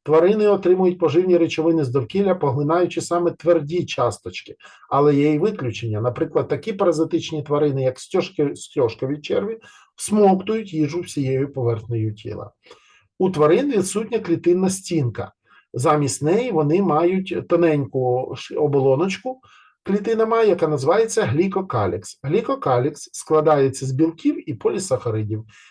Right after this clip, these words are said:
які виконують як будівельну, так і рецепторну функцію. Для, всі тварини мають чотири типи тканин, які ви вчили в сьомому класі. Це епітеліальна, сполучна,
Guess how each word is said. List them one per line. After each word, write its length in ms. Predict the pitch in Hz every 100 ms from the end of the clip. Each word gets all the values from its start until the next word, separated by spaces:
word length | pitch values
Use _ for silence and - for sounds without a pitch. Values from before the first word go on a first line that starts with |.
| _
які 280 | 135 147 170
виконують 580 | 151 151 165 151 143 -
як 220 | 151 123
будівельну, 640 | 135 127 117 120 165 226 -
так 220 | - 175 233
і 40 |
рецепторну 720 | 247 - - - 113 110 107 -
функцію. 560 | 107 95 - 98 95 _ _ _ _ - _ _ -
Для, 280 | 131 160
всі 300 | 143 - 190
тварини 600 | 151 135 139 202 254 277 -
мають 380 | 151 156 135 -
чотири 400 | 123 202 226 208
типи 280 | - 151
тканин, 400 | 160 - 131 156
які 260 | 202 220 151
ви 120 | 131
вчили 320 | 110 156 180
в 60 | 196
сьомому 400 | - 131 131 123
класі. 380 | 113 95 - -
Це 180 | 131 113
епітеліальна, 840 | 110 113 107 104 - 214 233 233
сполучна, 760 | - - 113 107 - 123 180